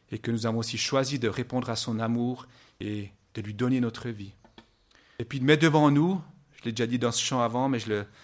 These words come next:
je vais le, le, le reprendre aussi, c'est un verset pour moi aussi fort, il se trouve dans Deutéronome trente, dix-neuf, euh, à vingt. « Je mets devant toi la vie et la mort, la bénédiction et la malédiction. » Alors voilà, ça, pour moi, il nous laisse le choix.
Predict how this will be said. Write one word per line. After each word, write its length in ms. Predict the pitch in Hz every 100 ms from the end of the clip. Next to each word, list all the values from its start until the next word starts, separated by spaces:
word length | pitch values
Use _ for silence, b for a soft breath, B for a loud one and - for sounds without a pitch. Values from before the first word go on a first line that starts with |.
| b b
je 140 | - 113
vais 60 |
le, 200 | 113 110 -
le, 260 | 107 -
le 160 | 123 107
reprendre 540 | 104 151 - 147 139
aussi, 180 | 131 143
c'est 140 | 131 110
un 80 |
verset 340 | 101 117 - 123
pour 220 | - 123
moi 100 | 117
aussi 340 | 117 - 117 113 b b
fort, 540 | _ - 135 143 147 - b b b b
il 80 | 113
se 60 |
trouve 180 | - 127
dans 80 | 117
Deutéronome 560 | 117 127 131 131 127 123
trente, 340 | - 131 127
dix-neuf, 540 | 117 127 120 120 - - - _ -
euh, 140 | 117 107
à 140 | 110
vingt. « 520 | 110 113 120 123 - - b b b b -
Je 160 | 113
mets 160 | 120 143
devant 240 | 156 160
toi 180 | 156 160
la 160 | 147 135
vie 220 | 123 151
et 60 | 139
la 120 | 135
mort, 460 | 117 98 - - - _ _
la 100 | 98
bénédiction 840 | 98 135 139 139 143 - 139 143 143
et 80 | 117
la 120 | 113
malédiction. » 680 | 113 120 117 120 - - 92 - b b _
Alors 140 | 104 110
voilà, 260 | 139 120 -
ça, 160 | - 107 -
pour 100 | 120
moi, 340 | 123 135 123 - _ _ _ -
il 100 | 127
nous 60 |
laisse 180 | 139 147
le 60 | 175
choix. 360 | - 110 110